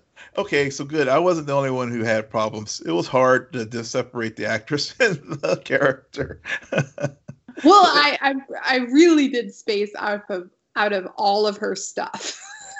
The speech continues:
Speaker 1: Uh, and it's, and it, it, yeah, and if, if she were a better actress, then maybe I could have, like, you know, overlooked those other things. But then we have what,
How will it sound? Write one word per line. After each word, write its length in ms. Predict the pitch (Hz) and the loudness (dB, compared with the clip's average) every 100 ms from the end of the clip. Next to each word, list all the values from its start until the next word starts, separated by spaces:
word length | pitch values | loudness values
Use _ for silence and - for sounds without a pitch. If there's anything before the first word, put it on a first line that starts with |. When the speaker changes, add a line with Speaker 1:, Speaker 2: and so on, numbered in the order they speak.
| - | -2
Speaker 1:
Uh, 160 | 143 - | -2 8
and 160 | - 165 | 8 8
it's, 280 | 160 - | 4 0
and 140 | 165 165 | 0 2
it, 140 | 165 | 0
it, 320 | 131 - 110 - | -4 -10 -12 -4
yeah, 400 | 175 160 123 117 - | 2 4 4 0 0
and 240 | 143 143 | -2 0
if, 220 | 165 - | -4 -2
if 160 | 170 - | -4 -4
she 140 | 202 | -4
were 240 | 202 180 143 | 0 2 0
a 80 | |
better 320 | - 143 147 - | 0 0 0 -2
actress, 540 | 107 131 - 254 269 | -4 -4 -4 -4 -4
then 260 | - 127 123 | -4 -4 -2
maybe 340 | 123 143 143 | -4 -2 2
I 120 | 135 | 2
could 240 | 135 143 123 | 2 -2 -2
have, 240 | 113 107 | -4 -4
like, 320 | 107 104 104 - | -6 -6 -10 -8
you 140 | 120 | -6
know, 80 | 104 | -4
overlooked 520 | 110 123 107 120 135 | -2 -2 -2 -4 -2
those 200 | 165 170 | -2 0
other 180 | 185 190 | 0 -2
things. 380 | 185 185 180 - | -2 -4 -4 -2
But 260 | 120 117 | -2 -2
then 300 | 135 131 123 | 0 2 2
we 140 | 120 107 | -2 -2
have 580 | 113 131 139 139 127 | 2 4 6 4 2
what, 260 | 120 123 - | -2 -4 -4